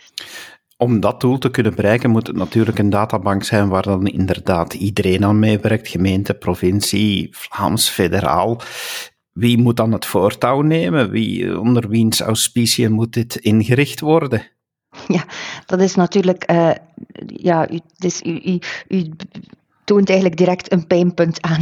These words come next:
Speaker 2: <laughs> laat het mij zo zeggen. Eh, het is zo dat, ehm, de Vlaamse overheid eigenlijk al is gestart met dergelijke subsidiedatabank. Ehm,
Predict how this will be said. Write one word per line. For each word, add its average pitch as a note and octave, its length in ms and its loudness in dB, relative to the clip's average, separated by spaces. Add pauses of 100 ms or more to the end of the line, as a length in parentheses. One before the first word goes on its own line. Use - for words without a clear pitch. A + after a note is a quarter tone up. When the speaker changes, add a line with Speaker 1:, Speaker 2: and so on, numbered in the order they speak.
Speaker 2:
<laughs> - 80 -4
laat F#3+ 140 0
het - 160 -4
mij D3+ 140 0
zo D#3+ 200 0
zeggen. D#3 420 -2
Eh, E3 280 2 (320)
het - 180 -6
is F3 140 2
zo G#3+ 180 2
dat, F3+ 340 0
ehm, E3 360 0
de E3 160 -6
Vlaamse G3 440 2
overheid F3 540 2
eigenlijk E3+ 320 0
al E3 120 0
is D#3+ 140 -6
gestart - 520 -6
met A#3+ 180 0
dergelijke A#3 460 0
subsidiedatabank. A#3+ 1300 -2 (400)
Ehm, F3 500 2